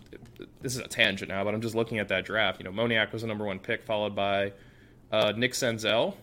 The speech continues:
then Ian Anderson, Riley Pint, Corey Ray, A J Puck, Braxton.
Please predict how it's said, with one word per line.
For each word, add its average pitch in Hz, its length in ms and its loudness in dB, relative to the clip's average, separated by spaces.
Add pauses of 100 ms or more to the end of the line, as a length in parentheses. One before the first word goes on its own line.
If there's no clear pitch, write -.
(160)
then 101 160 -6
Ian 107 240 -2
Anderson, 135 560 0
Riley 104 320 0
Pint, 123 500 -6
Corey 120 380 0
Ray, 110 460 4
A 107 200 2
J 110 180 -2
Puck, - 480 -4
Braxton. 104 400 -2